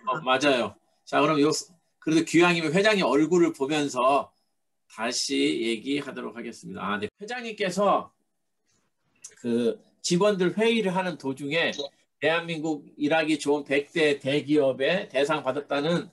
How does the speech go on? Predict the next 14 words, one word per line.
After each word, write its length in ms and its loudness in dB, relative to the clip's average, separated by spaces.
그 520 -2
소식을 460 0
들었답니다. 760 -2
그게 440 0
저 180 0
미국 400 2
이번에 220 0
시애틀 840 0
애터미 300 -4
아메리카 440 -2
가서 340 -4
직원들한테 540 0
들은 240 -2
얘기인데요. 440 0